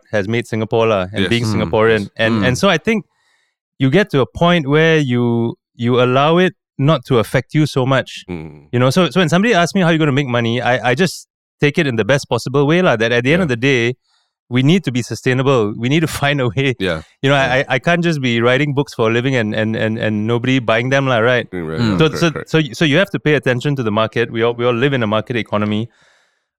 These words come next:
Speaker 1: Um, so I think I've, I've grown to appreciate that, that question a bit more as I, as I've grown
Speaker 2: Mm.
Speaker 1: older. And, and so coming back to Jom, um, I think our business model was structured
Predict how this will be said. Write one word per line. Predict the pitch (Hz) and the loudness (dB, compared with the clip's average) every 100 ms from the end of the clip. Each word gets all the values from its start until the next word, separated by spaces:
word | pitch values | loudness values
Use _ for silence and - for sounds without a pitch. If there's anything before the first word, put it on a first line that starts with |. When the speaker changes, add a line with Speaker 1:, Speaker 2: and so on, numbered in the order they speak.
| - | -2
Speaker 1:
Um, | 120 117 117 113 | 2 2 2 0
so | 117 165 | -2 0
I | 143 | 0
think | - 208 - | 0 -2 -2
I've, | 123 120 - | -2 -2 -2
I've | 127 117 | -4 0
grown | 131 175 190 | 0 2 2
to | 139 | 0
appreciate | 113 139 139 - 151 151 - 104 | -2 -2 -4 -2 -2 -2 -4 -2
that, | 110 104 - | -2 -2 -8
that | 110 107 - | -6 -4 -4
question | - 120 - 135 | -2 -2 -2 -2
a | 113 | 0
bit | 117 | -2
more | 117 113 101 - | 0 -2 -2 -6
as | 104 | -2
I, | 107 | -2
as | 107 | 0
I've | 104 | -2
grown | 98 120 | 0 0
Speaker 2:
Mm. | 113 | 0
Speaker 1:
older. | 110 110 98 | 0 0 -2
And, | - 110 107 | -2 -2 -2
and | 110 110 | -4 -4
so | - | -4
coming | - 147 | -2 0
back | 165 170 | 0 -2
to | 117 | -4
Jom, | 98 127 131 127 107 104 _ _ _ _ _ _ - | -4 0 0 0 -4 -10 _ _ _ _ _ _ -2
um, | 117 113 117 113 113 - | 2 2 2 0 -2 -4
I | 123 | -4
think | - 190 175 _ _ | 0 -2 -2 _ _
our | 123 117 | 0 0
business | 110 139 139 165 170 | 0 -2 0 0 0
model | 147 135 147 147 | 0 0 0 0
was | 127 101 | 0 -4
structured | - - 123 - - 143 139 | -6 -4 -4 -4 -2 0 0